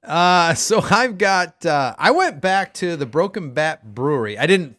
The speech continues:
physically go back to that, but I had a couple of the, uh, the Ripper, I-, double I P As from Broken Bat Brewing, Brewing Company in Milwaukee, Wisconsin. And so I'm getting into that right now. That's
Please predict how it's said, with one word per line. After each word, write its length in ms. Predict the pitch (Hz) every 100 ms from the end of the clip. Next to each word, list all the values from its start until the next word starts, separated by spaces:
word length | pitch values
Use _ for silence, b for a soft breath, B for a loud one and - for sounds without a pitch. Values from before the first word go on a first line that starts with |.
| -
physically 400 | 208 147 - 117
go 180 | 110 98
back 240 | 104 95
to 80 | 107
that, 260 | 95 104 -
but 200 | 170 -
I 100 | 135
had 140 | 139 139
a 40 |
couple 440 | - 202 214 208
of 120 | 180 147
the, 260 | 147 143
uh, 240 | 131 120 107 b b -
the 140 | 147
Ripper, 680 | 131 160 151 - 95 73 - _ _
I-, 220 | 135 139
double 560 | - 156 120 160 175 165
I 180 | 151 151
P 220 | 139 131
As 240 | 123 123 -
from 200 | 117 101
Broken 480 | 110 135 143 143 110
Bat 500 | 131 131 - 104 95
Brewing, 580 | 117 139 127 117 107 107 _
Brewing 340 | 139 180 175 117
Company 540 | 120 104 113 110 107 b b -
in 200 | 127 127
Milwaukee, 580 | 120 110 123 127 131
Wisconsin. 760 | 120 120 - 113 110 101 123 120 _ _ b b b -
And 200 | 113 107
so 300 | - 123 120
I'm 300 | 120 113 107
getting 280 | 160 180 165
into 200 | 151 139
that 240 | 139 127
right 200 | 135 127
now. 300 | 131 131 127
That's 320 | 120 135 -